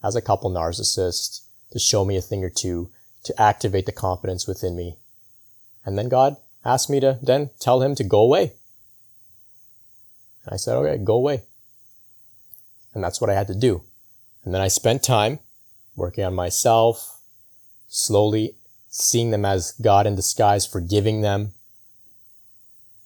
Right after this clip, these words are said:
And in doing so, I came to a point where I could actually feel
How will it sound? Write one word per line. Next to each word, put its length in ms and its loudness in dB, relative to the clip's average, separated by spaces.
And 180 0
in 180 -2
doing 300 4
so, 360 4
I 60 4
came 240 -4
to 100 0
a 40 2
point 300 0
where 120 2
I 140 0
could 140 -4
actually 320 -2
feel 400 -2